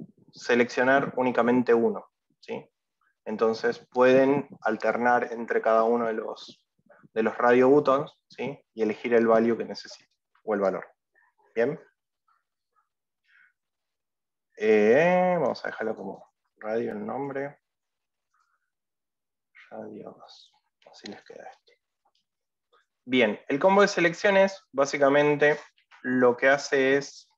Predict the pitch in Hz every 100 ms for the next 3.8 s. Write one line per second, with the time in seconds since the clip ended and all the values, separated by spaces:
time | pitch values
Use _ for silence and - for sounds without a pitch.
0 | _ _ _ _ - 120 120 120 - 131
1 | 131 143 170 185 170 143 143 - _ _
2 | _ - - 117 117 127 - - _ _
3 | _ _ _ - 107 123 123